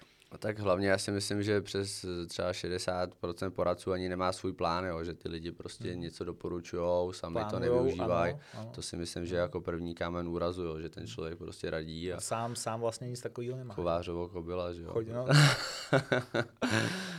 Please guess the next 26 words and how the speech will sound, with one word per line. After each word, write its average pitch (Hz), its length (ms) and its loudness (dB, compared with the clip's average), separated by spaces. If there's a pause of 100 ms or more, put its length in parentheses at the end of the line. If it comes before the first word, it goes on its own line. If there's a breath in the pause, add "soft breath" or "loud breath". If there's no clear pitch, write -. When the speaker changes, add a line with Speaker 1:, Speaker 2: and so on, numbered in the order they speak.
(120 loud breath)
Speaker 1:
OK, - 260 0
eh, 104 300 4 (760)
nějaká 95 580 2
rada 113 240 6
na 120 160 4
závěr, 104 540 6
nebo 101 500 2 (160)
nějaká 95 540 -4
message 95 540 -4
pro, 90 160 -4
pro 92 240 -4
lidi? 92 360 -2 (960 loud breath)
Speaker 2:
Eh, 127 800 8 (280 loud breath)
lidi, 135 420 2
chtěl 151 180 0
bych 143 120 2
vám 147 180 2
říct 156 240 -2
to, 131 600 8
pojďte 123 220 -2
to 131 140 0
zkusit, 123 460 -2
nemáte 120 360 0
co 135 160 -4
ztratit, 123 680 2
eh, 120 40 -4